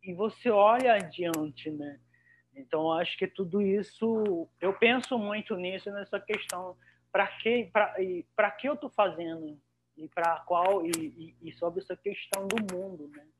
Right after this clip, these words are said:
E hoje eu falo isso, né? Que, é,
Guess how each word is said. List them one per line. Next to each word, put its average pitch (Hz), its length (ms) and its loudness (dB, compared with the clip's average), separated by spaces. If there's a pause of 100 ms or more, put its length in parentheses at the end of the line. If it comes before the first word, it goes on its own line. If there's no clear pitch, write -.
(520)
E 156 100 -4
hoje 196 340 4
eu 214 60 -2
falo 220 520 6
isso, 196 360 -2
né? 185 240 -6
Que, 196 640 -10 (880)
é, 151 960 -4